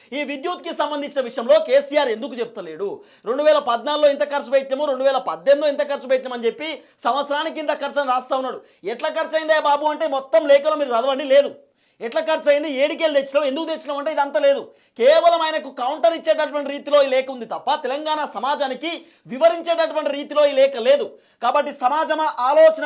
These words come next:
చేయమని చెప్తున్నాం. ఇప్పుడున్నటువంటి కాంగ్రెస్ సర్కారు కూడా ఏదో సిట్ ఏర్పాటు చేసినాము, ఏదో చేసినాం, ఏం చేసిరు? నిజంగానే కాంగ్రెస్ పార్టీకి, నేను మళ్ళీ చెప్తున్నా, కాంగ్రెస్ పార్టీకి నిజంగా ఈ సర్కార్కి దమ్ముంటే సీబీఐ విచారణ అయింది, దీని మీద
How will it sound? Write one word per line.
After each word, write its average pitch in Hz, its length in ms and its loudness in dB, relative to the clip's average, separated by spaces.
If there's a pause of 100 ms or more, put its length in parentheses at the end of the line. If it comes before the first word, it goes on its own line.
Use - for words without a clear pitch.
(100)
చేయమని 269 300 2
చెప్తున్నాం. 254 400 -6 (340)
ఇప్పుడున్నటువంటి 294 640 -4
కాంగ్రెస్ 302 480 -2
సర్కారు 277 380 -2
కూడా 240 320 0
ఏదో 262 160 2
సిట్ 269 300 -8
ఏర్పాటు 277 340 2
చేసినాము, 262 440 -4
ఏదో 269 280 2
చేసినాం, 254 360 -4
ఏం 277 200 -8
చేసిరు? 277 360 -10 (540)
నిజంగానే 311 500 0
కాంగ్రెస్ 311 560 -2
పార్టీకి, 277 560 -4 (260)
నేను 247 140 -6
మళ్ళీ 302 260 0
చెప్తున్నా, 311 300 -2
కాంగ్రెస్ 311 720 0
పార్టీకి 262 720 -6 (220)
నిజంగా 302 460 0
ఈ 277 140 -2
సర్కార్కి 262 540 -2
దమ్ముంటే 254 580 -2
సీబీఐ 302 360 0
విచారణ 285 360 -4
అయింది, 269 200 -6
దీని 262 160 -6
మీద 262 180 -4